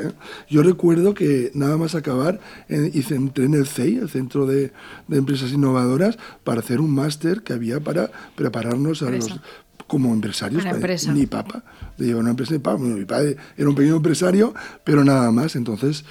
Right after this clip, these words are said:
Speaker 1: eh, claro, carecemos absolutamente de todo lo que tiene para ser empresario, que es mucho y muy complejo, de verdad, muy, muy,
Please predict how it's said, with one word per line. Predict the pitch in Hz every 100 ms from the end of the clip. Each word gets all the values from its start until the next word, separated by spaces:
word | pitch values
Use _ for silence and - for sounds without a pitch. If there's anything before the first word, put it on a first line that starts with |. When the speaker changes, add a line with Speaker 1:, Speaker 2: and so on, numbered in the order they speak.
| - -
Speaker 1:
eh, | - - 190 185
claro, | - 113 170
carecemos | - - 98 - - 107 143 160
absolutamente | 156 156 143 139 135 143 160 196 - - - -
de | 147 135 120
todo | - 123 123
lo | 143 156
que | 117
tiene | 120 127 127
para | - 120
ser | - 113
empresario, | 131 131 - 165 - - -
que | 123
es | 101
mucho | 104 98 - 101 87 - -
y | -
muy | 127 120
complejo, | 123 107 107 104
de | 95
verdad, | 95 98 101
muy, | 95 95
muy, | 95 123 123